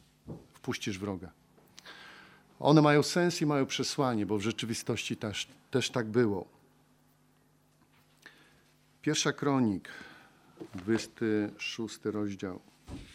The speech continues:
od pierwszego do trzeciego. Co dotyczy grup odźwiernych, to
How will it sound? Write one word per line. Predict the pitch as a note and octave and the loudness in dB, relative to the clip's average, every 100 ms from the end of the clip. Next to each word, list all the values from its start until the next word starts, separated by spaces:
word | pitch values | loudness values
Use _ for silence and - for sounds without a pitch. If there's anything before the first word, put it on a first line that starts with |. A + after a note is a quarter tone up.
| - - - _ _ _ _ _ _ _ - | -20 -20 -20 _ _ _ _ _ _ _ -12
od | F#2+ - | -10 -2
pierwszego | A#2+ - C3 B2 | 0 2 2 2
do | A2+ | 2
trzeciego. | - A#2 - B2 A2 | -2 -4 -2 0 0
Co | G#2 B2+ | 2 4
dotyczy | C3 E3+ D#3+ D#3+ | 6 4 2 2
grup | A#2+ B2+ D#3 | 4 4 6
odźwiernych, | C#3 A2 G#2+ C3+ D3 C#3 A#2 - - _ _ _ _ - _ _ _ _ _ | 4 2 4 6 6 6 4 2 -20 _ _ _ _ -20 _ _ _ _ _
to | - A#2 F2+ | 4 4 4